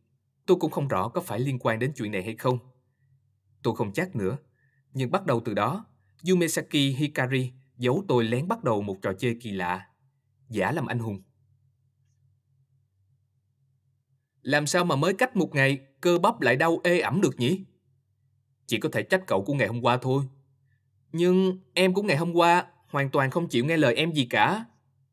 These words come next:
Hả? Không có gì cả, đưa cho em cao dáng. Để tôi dán cho cậu, cởi áo ra đi. Tại sao cô nói vậy mà lại đặt tay lên thắt lưng của em? Hôm nay là thứ ba,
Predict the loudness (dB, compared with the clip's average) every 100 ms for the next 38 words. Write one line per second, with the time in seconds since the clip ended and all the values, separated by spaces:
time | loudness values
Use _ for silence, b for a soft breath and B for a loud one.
0 | _ _ -2 -2 -2 _ _ _ _ _
1 | _ _ _ -4 0 2 2 2 0 0
2 | -12 _ _ 0 2 2 0 0 2 2
3 | 2 -4 _ _ _ _ _ _ _ -6
4 | -2 0 0 0 0 0 2 0 -2 _
5 | _ _ _ 0 2 4 4 2 -2 -10
6 | _ _ _ _ _ _ _ _ _ _
7 | _ _ _ _ 0 2 2 4 4 4
8 | 4 4 4 -2 _ -4 2 4 4 4
9 | 4 6 6 4 4 4 6 6 6 4
10 | -12 _ _ _ _ _ _ _ _ _
11 | _ _ _ _ _ _ _ _ _ _
12 | -4 2 2 2 -2 -2 -4 0 0 0